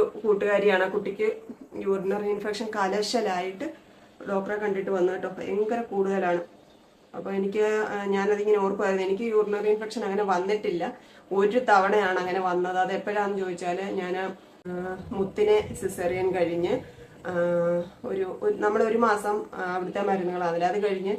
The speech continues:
ആയുർവേദം കഴിച്ചപ്പം, ആ, വെള്ളം കുടിക്കരുതെന്നൊക്കെ ആൾക്കാർ പറഞ്ഞപ്പോഴേ, ഉം, നമുക്കറിയത്തില്ലല്ലോ. പക്ഷെ ഇന്ന് അങ്ങനെയൊന്നും അല്ല, ഇന്ന് ആവശ്യത്തിനൊക്കെ വെള്ളം കുടിക്കും. അന്ന് എല്ലാവരും പറയും വെള്ളം അധികം കുടിക്കരുത്, കുടിക്കരുത്. അങ്ങനെ കുടിക്കാതിരുന്നത്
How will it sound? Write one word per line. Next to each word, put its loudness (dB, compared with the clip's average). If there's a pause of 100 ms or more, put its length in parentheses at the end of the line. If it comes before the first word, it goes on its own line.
(480)
ആയുർവേദം 4
കഴിച്ചപ്പം, 0 (260)
ആ, -6 (220)
വെള്ളം 0
കുടിക്കരുതെന്നൊക്കെ -2
ആൾക്കാർ 2 (120)
പറഞ്ഞപ്പോഴേ, 0 (540)
ഉം, -2
നമുക്കറിയത്തില്ലല്ലോ. 4 (160)
പക്ഷെ -6
ഇന്ന് 6
അങ്ങനെയൊന്നും 4
അല്ല, 2
ഇന്ന് 0
ആവശ്യത്തിനൊക്കെ -2
വെള്ളം 0
കുടിക്കും. -6 (420)
അന്ന് -2
എല്ലാവരും 0
പറയും 2
വെള്ളം 2
അധികം 0
കുടിക്കരുത്, -2
കുടിക്കരുത്. -2
അങ്ങനെ 0 (100)
കുടിക്കാതിരുന്നത് 2